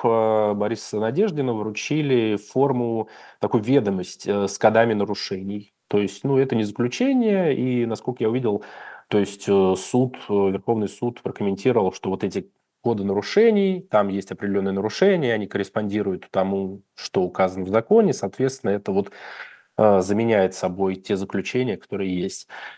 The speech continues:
А, ну, тоже, я так понимаю, э, и это дело уйдет в Конституционный суд, посмотрим, э, какое в итоге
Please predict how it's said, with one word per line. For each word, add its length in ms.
А, 320
ну, 200
тоже, 400
я 120
так 140
понимаю, 680
э, 40
и 220
это 180
дело 260
уйдет 260
в 40
Конституционный 400
суд, 320
посмотрим, 1080
э, 40
какое 320
в 80
итоге 460